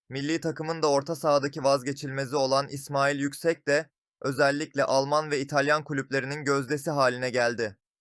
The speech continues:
Portekiz'de transfer döneminin kapanmasına kısa bir süre kala Benfica'nın da bir ilgisi oldu. Yönetim, İsmail'in satılık olmadığını ilgilenen takımlara iletti. Jose Mourinho'nun,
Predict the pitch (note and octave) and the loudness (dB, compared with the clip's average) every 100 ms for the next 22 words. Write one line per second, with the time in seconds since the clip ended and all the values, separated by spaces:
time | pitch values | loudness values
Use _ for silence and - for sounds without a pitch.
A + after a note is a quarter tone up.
0 | _ _ _ _ _ _ _ - E3 F3 | _ _ _ _ _ _ _ 2 2 2
1 | D3+ D#3 C#3 E3+ - D3 C#3+ E3 D#3+ D3+ | -8 -4 0 0 2 0 2 2 2 2
2 | D3 C#3 C#3+ D3+ C#3+ C#3+ C#3 C#3 C#3 D3 | -2 -2 -4 -6 -4 0 0 0 -4 -4
3 | D3 C3+ D3+ D3+ D3 - D3+ D3+ C3 C#3+ | -4 -4 -2 -2 -2 0 0 2 2 2
4 | F3+ _ _ _ A2+ C3+ C#3 D#3+ D#3+ C#3 | 2 _ _ _ 2 4 4 -2 -2 -2
5 | D3 E3 D#3+ C#3+ C3+ C3+ E3 C#3+ B2 A2 | 0 0 2 0 -2 -4 0 2 2 -2
6 | G2+ _ _ _ _ _ _ _ _ - | -6 _ _ _ _ _ _ _ _ -6
7 | C3 C#3 C#3 F3+ F#3 _ _ _ D3 C#3 | -2 -2 -2 -4 -6 _ _ _ -6 -4
8 | D3+ C#3+ C#3+ D#3 F3 E3 D3 D#3+ E3+ F3 | 0 4 4 0 -4 -4 -4 -4 2 2
9 | F3 D3+ C#3 D3 D#3+ C#3 C3+ C3+ D3+ D#3 | 4 2 0 -2 -2 -2 0 2 2 0
10 | D3+ D3 C#3+ C#3+ C#3 A#2+ A2 - G#2 - | -6 -4 0 2 2 0 -2 -4 -8 -8
11 | _ _ _ _ _ _ _ _ - B2 | _ _ _ _ _ _ _ _ -8 -2
12 | C#3 D#3+ D3+ D3+ E3 D3+ C3+ D3+ | 0 0 0 0 0 -2 -2 -4